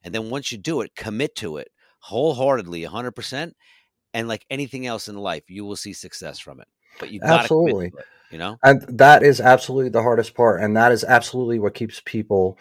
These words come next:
Speaker 2: from starting or procrastinating
Speaker 1: Mm-hmm.
Speaker 2: from starting is, like, they're just, they're, they're, their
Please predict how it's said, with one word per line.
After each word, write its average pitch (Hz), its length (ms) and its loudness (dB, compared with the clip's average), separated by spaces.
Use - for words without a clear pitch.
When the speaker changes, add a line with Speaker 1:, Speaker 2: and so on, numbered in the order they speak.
Speaker 2:
from 92 200 -8
starting 87 540 0
or 85 100 -6
procrastinating 85 1040 -4
Speaker 1:
Mm-hmm. 101 220 -14
Speaker 2:
from 85 140 -6
starting 82 540 -4
is, 92 260 -2
like, 87 220 0
they're 92 140 0
just, - 300 -8
they're, 107 160 4
they're, 101 380 2
their 92 580 -6